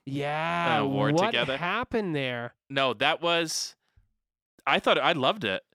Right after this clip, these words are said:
Speaker 1: But was Andrew Garfield really uncomfortable, or?
Speaker 2: No, no, no, no. They were in Angels in America together, and they're, they,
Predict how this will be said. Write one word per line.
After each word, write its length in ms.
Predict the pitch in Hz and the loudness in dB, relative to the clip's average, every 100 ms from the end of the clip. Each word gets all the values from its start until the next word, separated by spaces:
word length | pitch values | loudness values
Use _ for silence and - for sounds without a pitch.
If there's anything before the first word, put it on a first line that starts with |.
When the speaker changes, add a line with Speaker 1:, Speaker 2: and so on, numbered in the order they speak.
| _ | _
Speaker 1:
But 100 | 190 | -2
was 240 | 185 185 180 | 0 0 -2
Andrew 340 | 202 254 392 | -2 -2 -2
Garfield 460 | 247 185 247 339 240 | 0 -2 -2 -4 -2
really 320 | 160 160 185 | 0 0 0
uncomfortable, 720 | 175 170 156 160 - 220 294 | -2 -2 -4 -4 -4 -4 -2
or? 120 | 151 131 | 0 4
Speaker 2:
No, 220 | 160 139 | 4 4
no, 200 | 151 151 | 4 2
no, 180 | 139 135 | 2 2
no. 140 | 127 | 0
They 180 | 117 151 | 0 0
were 180 | 208 226 | 2 2
in 160 | 147 139 | 2 0
Angels 380 | 131 127 123 | -2 -2 -4
in 80 | 120 | -2
America 480 | 107 104 104 110 135 | 0 0 0 0 -4
together, 500 | - 113 110 110 110 | -4 0 0 0 -2
and 160 | 107 104 | -2 -2
they're, 240 | 104 98 - | -2 -2 -4
they, 400 | 104 107 104 | -4 -2 -2